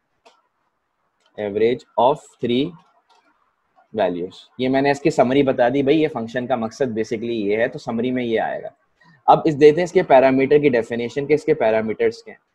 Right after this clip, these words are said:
तो ये three dash लगा यहाँ पे, dash करके मैंने parameters लिखा और फिर मैंने colon लगाया, ठीक है। अब फिर दोबारा तीन, अब ए का मतलब क्या है यहाँ पे? ए कहते हैं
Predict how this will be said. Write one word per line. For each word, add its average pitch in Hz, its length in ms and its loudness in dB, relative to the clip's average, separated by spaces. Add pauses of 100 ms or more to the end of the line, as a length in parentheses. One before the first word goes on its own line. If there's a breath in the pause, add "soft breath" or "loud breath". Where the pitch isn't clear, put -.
(460)
तो 117 40 -6
ये 117 180 -2
three 123 200 0
dash 131 280 2
लगा 135 160 2
यहाँ 131 240 2
पे, 135 160 0 (160)
dash 113 320 -6
करके 123 260 -4
मैंने 117 260 -6
parameters 110 640 -4
लिखा 143 280 -6 (2250)
और 113 140 -2
फिर 123 180 -6
मैंने 120 320 -6
colon 110 320 -2
लगाया, 95 340 -8 (220)
ठीक 110 140 -8
है। 170 80 -12 (460)
अब - 140 -10
फिर 147 140 4
दोबारा 139 280 6
तीन, 139 180 -2
अब 127 260 -2
ए 139 120 8
का 160 120 2
मतलब 131 300 -2
क्या 117 160 -10
है 110 100 -8
यहाँ 101 140 -10
पे? 113 200 -6
ए 123 40 -2
कहते 123 200 -2
हैं 147 200 -4